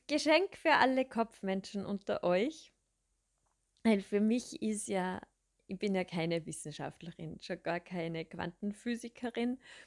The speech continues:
Und, ähm, ich find, das ist ein sehr, äh, komplexes, wenn auch sehr spannendes Thema. Eben, ich hänge an den Lippen derjenigen, die es mir zu vermitteln <laughs> versuchen.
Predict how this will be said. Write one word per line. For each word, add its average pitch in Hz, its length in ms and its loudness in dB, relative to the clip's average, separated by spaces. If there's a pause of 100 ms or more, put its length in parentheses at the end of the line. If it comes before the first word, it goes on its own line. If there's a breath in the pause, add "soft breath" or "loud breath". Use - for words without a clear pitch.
(800 loud breath)
Und, 190 460 0 (160)
ähm, 180 540 -2 (760)
ich 196 120 0
find, 208 200 2
das 202 200 0 (100)
ist 208 320 -4
ein 190 160 0
sehr, 202 680 0 (260)
äh, 185 400 -6 (140)
komplexes, 190 920 -4
wenn 202 180 -4
auch - 140 -8
sehr 190 240 -6
spannendes 196 640 -2
Thema. 208 400 0
Eben, 180 260 -4
ich - 180 -12
hänge 185 320 -2
an 175 180 -2
den 180 120 -2
Lippen 190 380 -4
derjenigen, 185 640 -2
die 185 120 -8
es 175 140 -8
mir 180 140 -6
zu 185 140 -8
vermitteln 247 480 -2
<laughs> - 0 -
versuchen. 254 800 2